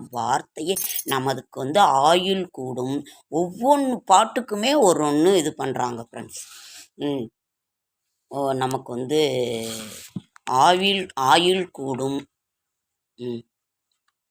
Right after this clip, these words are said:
ஆயுள் கூடும், வீட்ல செல்வ செழிப்பு உண்டாகும், சண்டை சச்சரவு, இழந்த செல்வங்கள், காடு, வீடு, பேரு அத்தனையும் அம்மா கொடுத்துருவாங்க. அபிராமி பட்டருக்கு வந்து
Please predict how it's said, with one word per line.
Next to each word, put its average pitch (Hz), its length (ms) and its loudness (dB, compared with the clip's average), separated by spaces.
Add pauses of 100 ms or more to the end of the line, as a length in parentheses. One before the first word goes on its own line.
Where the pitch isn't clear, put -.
(1700)
ஆயுள் 160 520 0
கூடும், 127 440 -6 (360)
வீட்ல 170 480 -4
செல்வ 151 380 -2
செழிப்பு 143 480 -4
உண்டாகும், 120 680 -4
சண்டை 139 460 0
சச்சரவு, 127 560 -8 (100)
இழந்த 151 420 -6
செல்வங்கள், 135 760 -6
காடு, 156 480 4 (100)
வீடு, 165 420 -2 (180)
பேரு 165 420 2 (440)
அத்தனையும் 233 1040 2
அம்மா 131 360 -2
கொடுத்துருவாங்க. 123 680 -8 (1400)
அபிராமி 151 580 2
பட்டருக்கு 131 540 -10
வந்து 131 220 -4